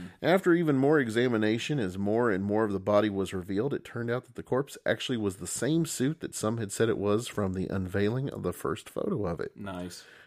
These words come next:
Speaker 1: To add to the authenticity, it had been draped in roadkill entrails <laughs> and slaughterhouse leftovers. Coles immediately called Biscardi to let him know that the hoax had been fully exposed.
Speaker 2: 'Cause, you know, entrails and, uh,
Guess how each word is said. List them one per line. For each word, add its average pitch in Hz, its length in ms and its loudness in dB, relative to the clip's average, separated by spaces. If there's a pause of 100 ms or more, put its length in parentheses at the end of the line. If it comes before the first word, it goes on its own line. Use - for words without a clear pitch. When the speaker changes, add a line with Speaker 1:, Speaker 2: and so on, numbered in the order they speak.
Speaker 1:
To 185 200 4
add 269 260 6
to 170 100 -2
the 127 140 4
authenticity, 95 880 2 (180)
it 113 160 -4
had 120 180 -4
been 107 220 0
draped 101 340 0
in 104 240 -8
roadkill 120 560 0
entrails 104 640 0 (300)
<laughs> - 320 -8
and 107 160 0
slaughterhouse 127 640 2
leftovers. 104 840 0 (720)
Coles 143 220 4
immediately 139 420 2
called 131 340 2
Biscardi 113 600 0
to 113 100 -2
let 101 160 2
him 101 180 -4
know 98 200 0
that 104 100 -10
the 85 140 -6
hoax 98 260 -4
had 95 100 -4
been 78 140 -6
fully 107 400 -4
exposed. 90 840 -2 (180)
Speaker 2:
'Cause, 101 260 -8
you 147 80 -6
know, 104 360 -8 (1120)
entrails 117 640 2
and, 90 160 -4
uh, 85 300 -8